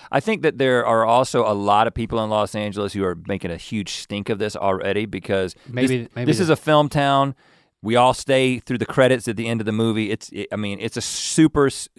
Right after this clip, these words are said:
Speaker 1: film snob town because this is where so many movies are made.
Speaker 2: Okay, maybe there's,
Speaker 1: And
Speaker 2: maybe
Speaker 1: so I
Speaker 2: there's hope
Speaker 1: think
Speaker 2: then.
Speaker 1: that we may come together as a community and say, "We don't just wanna watch movies at our houses. We don't wanna just watch movies,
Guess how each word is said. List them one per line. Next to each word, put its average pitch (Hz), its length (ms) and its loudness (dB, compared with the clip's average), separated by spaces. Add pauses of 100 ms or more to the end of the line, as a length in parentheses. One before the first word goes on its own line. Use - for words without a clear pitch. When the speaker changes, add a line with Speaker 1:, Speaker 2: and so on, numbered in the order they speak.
(140)
Speaker 1:
film 127 400 2
snob 107 480 0
town 110 320 -2
because 90 220 -6
this 104 100 -6
is 104 80 -10
where 98 120 0
so 104 140 0
many 92 200 -4 (160)
movies 131 320 0
are 101 60 2
made. 226 120 4
Speaker 2:
Okay, 226 240 2
maybe 202 300 -2
there's, 240 260 -2
Speaker 1:
And - 120 -12
Speaker 2:
maybe 196 120 0
Speaker 1:
so 190 80 4
I 156 120 6
Speaker 2:
there's 175 100 2
hope 233 80 4
Speaker 1:
think 214 180 0
Speaker 2:
then. 165 160 4
Speaker 1:
that - 100 -20
we 135 160 -4
may 151 180 -2
come 165 260 -2
together 143 340 4
as 107 80 0
a 101 60 -10
community 131 440 2
and 101 120 -4
say, 107 160 2
"We 101 160 -8 (100)
don't 160 380 4 (340)
just 156 260 -2
wanna 113 300 -4
watch 104 260 0
movies 92 600 -8 (300)
at 117 140 0
our 113 100 4
houses. 101 560 0 (260)
We 127 100 -4
don't 160 400 6
wanna 127 220 0
just 120 220 -6
watch 113 240 0
movies, 110 640 -8